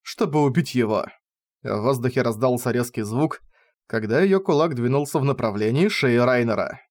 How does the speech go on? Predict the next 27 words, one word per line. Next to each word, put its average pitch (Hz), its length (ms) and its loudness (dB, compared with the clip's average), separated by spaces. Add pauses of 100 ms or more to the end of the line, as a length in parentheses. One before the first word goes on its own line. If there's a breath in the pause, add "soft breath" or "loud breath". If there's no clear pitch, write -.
(380)
От - 180 -8
силы 160 280 2
такого 135 360 2
удара 131 400 4
Райнер 143 340 4
бы 131 140 2
умер. 156 480 0 (440)
И 147 120 -8
с - 80 -8
такой 165 340 0
скоростью 160 500 0
Райнер 139 320 2
не 131 120 2
сможет 147 340 0
справиться. 110 680 -2 (600)
В - 40 -20
такой 135 320 -2
неподготовленной 127 800 0
форме, 135 340 0
как 107 160 -14
сейчас, 147 520 -2 (440 soft breath)
он 170 200 2
не 175 100 4
сможет 170 400 0
противостоять 113 720 -2
её 123 200 2
скорости. - 720 -2